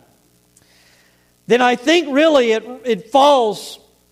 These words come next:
if I could say it like this, under the umbrella of righteousness. And so maybe it'd be good this morning if we would hunger and thirst after it.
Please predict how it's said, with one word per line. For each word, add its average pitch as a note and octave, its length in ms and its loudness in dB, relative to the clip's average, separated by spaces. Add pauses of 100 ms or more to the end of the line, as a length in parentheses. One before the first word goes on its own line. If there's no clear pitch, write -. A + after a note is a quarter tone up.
if F#3+ 160 -10
I B3+ 100 0
could A#3 160 -8
say A#3+ 180 -4
it A#3 40 -4
like G#3 200 -6
this, A#3+ 220 0
under B3 160 -6
the A3+ 120 -6
umbrella A3 640 0
of F#3+ 440 -4 (180)
righteousness. F3+ 840 -8 (1700)
And D3 120 -18
so A#3 180 0
maybe B3 240 0
it'd B3+ 140 -2
be A3+ 100 -2
good G#3 300 0
this G#3 240 -2
morning A3+ 420 -2
if F#3 160 -8
we A3 160 -4
would F3+ 160 -2
hunger F3 640 -6 (840)
and D3+ 180 -16
thirst A3 460 -2
after B2+ 400 -12 (320)
it. A2 180 -20